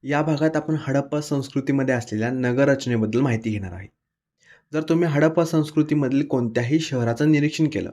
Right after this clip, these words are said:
तर तुमच्या लक्षात येईल, प्रत्येक शहराला दोन भागात विभागण्यात आलेलं आहे.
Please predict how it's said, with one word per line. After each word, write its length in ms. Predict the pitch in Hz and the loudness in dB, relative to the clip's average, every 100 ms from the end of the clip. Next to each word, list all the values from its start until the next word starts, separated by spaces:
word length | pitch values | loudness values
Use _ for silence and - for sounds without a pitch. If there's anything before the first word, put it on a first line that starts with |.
| - _ _ _ _ - | -14 _ _ _ _ -20
तर 40 | |
तुमच्या 300 | 147 156 156 | -2 0 2
लक्षात 240 | 151 147 196 | 0 0 -2
येईल, 160 | 98 95 - _ _ _ _ _ | -2 -8 -14 _ _ _ _ _
प्रत्येक 340 | 117 113 139 139 | -14 -8 -8 -6
शहराला 480 | 123 113 107 110 135 - | -4 -4 -4 -4 -8 -8
दोन 280 | 123 143 | -2 0
भागात 240 | 139 113 123 | 2 0 0
विभागण्यात 420 | 135 120 113 107 | 0 0 0 -2
आलेलं 280 | 92 92 92 | -4 -10 -12
आहे. 140 | 98 | -14